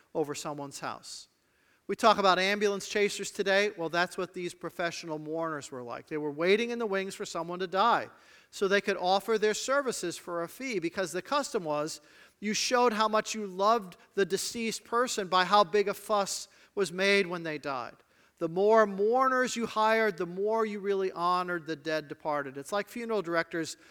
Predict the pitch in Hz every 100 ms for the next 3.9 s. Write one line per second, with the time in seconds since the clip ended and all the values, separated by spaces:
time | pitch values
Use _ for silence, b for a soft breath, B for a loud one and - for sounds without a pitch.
0 | B - - 226 202 - 226 208 190 185
1 | 185 - 185 - 214 208 - 208 175 175
2 | 196 196 190 175 180 180 175 175 196 190
3 | - 196 170 - 180 185 175 151 -